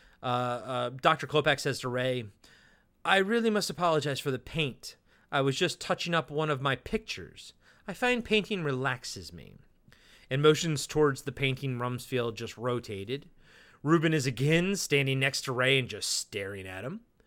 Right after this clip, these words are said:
Rumsfeld is looking at the painting in confusion and rotates it the other way.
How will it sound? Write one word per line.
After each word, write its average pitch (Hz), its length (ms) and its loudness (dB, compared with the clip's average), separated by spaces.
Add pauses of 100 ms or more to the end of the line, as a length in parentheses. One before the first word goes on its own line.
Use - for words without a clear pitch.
(600)
Rumsfeld 156 460 2
is 131 140 0
looking 151 380 2
at 135 120 0
the 131 80 -8
painting 160 440 -2
in 143 60 -2
confusion 147 640 -4
and 127 140 -4
rotates 127 380 0
it 113 100 -8
the 117 100 -2
other 110 180 -4
way. 107 300 -8